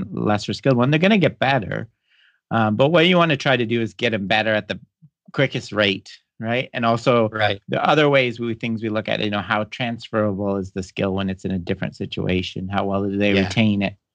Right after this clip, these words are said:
Speaker 1: So, um, you know, although some things might work,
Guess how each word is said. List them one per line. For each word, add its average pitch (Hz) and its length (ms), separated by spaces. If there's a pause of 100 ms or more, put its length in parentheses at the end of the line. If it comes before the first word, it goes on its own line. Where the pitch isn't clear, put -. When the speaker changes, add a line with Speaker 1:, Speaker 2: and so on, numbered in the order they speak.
(300)
Speaker 1:
So, 117 480 (360)
um, 101 480
you 123 100
know, 120 320 (300)
although 170 360
some 160 340
things 131 340
might 110 300
work, 123 540